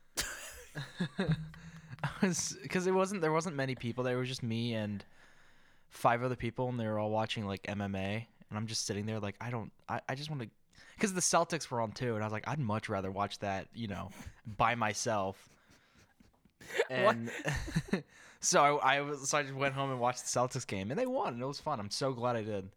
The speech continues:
Speaker 2: Oh, good. I mean, I feel like if, I mean, if you didn't wanna be there, you coulda just said, "All right, I'ma head out," <laughs> instead of, like,
Speaker 1: No, 'cause I, I just got there. <laughs>
Speaker 2: Oh, shit. Oh,
Speaker 1: Yeah.
Speaker 2: okay. Okay,
Speaker 1: I, I was
Speaker 2: gotcha.
Speaker 1: there for a total of maybe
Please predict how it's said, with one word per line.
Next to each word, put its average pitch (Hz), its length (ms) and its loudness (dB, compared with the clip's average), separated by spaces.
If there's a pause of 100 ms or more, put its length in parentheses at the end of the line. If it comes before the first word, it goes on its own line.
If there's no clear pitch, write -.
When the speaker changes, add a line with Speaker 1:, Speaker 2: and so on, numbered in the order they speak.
(360)
Speaker 2:
Oh, 311 160 -8
good. 160 380 -4 (300)
I 185 140 6
mean, 247 380 -2 (120)
I 202 140 6
feel 370 220 -2
like 370 280 2 (200)
if, - 380 0
I 175 100 6
mean, 185 220 2
if 165 140 0
you 233 80 0
didn't 240 300 2
wanna 185 180 4
be 180 280 4
there, 156 160 4
you 160 160 0
coulda 202 260 4
just 180 260 2
said, 156 380 6
"All 170 100 6
right, 151 360 8
I'ma 151 240 6
head 139 240 6
out," 135 320 4
<laughs> - 280 4
instead 196 440 4
of, 160 120 0
like, 156 160 6
Speaker 1:
No, 220 100 8
'cause 190 220 0
I, 165 180 6 (200)
I 151 140 8
just 139 420 0
got 113 240 2
there. 117 380 2 (300)
<laughs> 220 120 6 (200)
Speaker 2:
Oh, 254 580 10
shit. 220 680 6
Oh, 180 460 6
Speaker 1:
Yeah. 123 100 6
Speaker 2:
okay. 123 300 4 (120)
Okay, 147 460 4
Speaker 1:
I, 131 280 6
I - 20 6
was 156 160 2
Speaker 2:
gotcha. 131 80 -2
Speaker 1:
there 143 200 2
for 131 180 0
a 120 40 0
total 123 400 0
of 107 160 -6
maybe 104 720 -2